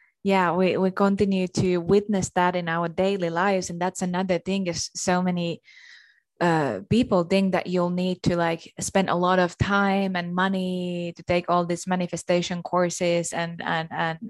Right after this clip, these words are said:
spend a lot of time in manifesting. But the thing is, like, you're never, ever, ever out of the power of manifesting.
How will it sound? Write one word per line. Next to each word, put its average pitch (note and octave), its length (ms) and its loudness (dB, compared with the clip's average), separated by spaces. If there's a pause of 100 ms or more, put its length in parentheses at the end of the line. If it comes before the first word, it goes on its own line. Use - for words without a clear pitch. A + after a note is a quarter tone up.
spend E3+ 320 -2
a E3+ 40 2
lot F3 160 2
of F3 140 -2
time F3+ 340 0
in E3+ 120 -6
manifesting. E3+ 800 -4 (400)
But F3 140 -2
the E3 60 -10
thing G#3+ 240 4
is, G#3 120 2
like, F3 160 2
you're F3+ 160 0
never, F3+ 580 0
ever, F3 420 0
ever F#3 340 0
out E3+ 260 0
of E3 200 -4
the D#3+ 80 -6
power E3 340 -2
of D#3 200 -8
manifesting. - 840 -8